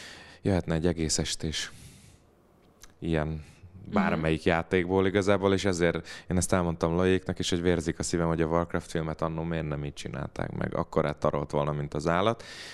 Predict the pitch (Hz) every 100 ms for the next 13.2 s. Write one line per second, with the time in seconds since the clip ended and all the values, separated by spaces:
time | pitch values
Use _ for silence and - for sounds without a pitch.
0 | - 87 85 101 85 76 73 - 80 -
1 | 78 - 78 78 78 87 82 76 - 107
2 | - 90 - 90 85 78 78 78 76 -
3 | - - - - - 90 85 85 82 82
4 | 80 - 76 - 78 76 78 76 76 69
5 | 73 - - 76 76 73 73 76 76 73
6 | 71 - 76 - 78 87 - 95 98 107
7 | 101 82 80 - - 50 50 - - 87
8 | - 87 80 78 85 82 90 90 95 98
9 | 95 98 - 98 98 98 101 98 104 90
10 | 82 73 - 80 71 78 76 80 85 92
11 | 90 98 92 110 - - - - - -
12 | - - - - 76 76 - 78 73 78
13 | 76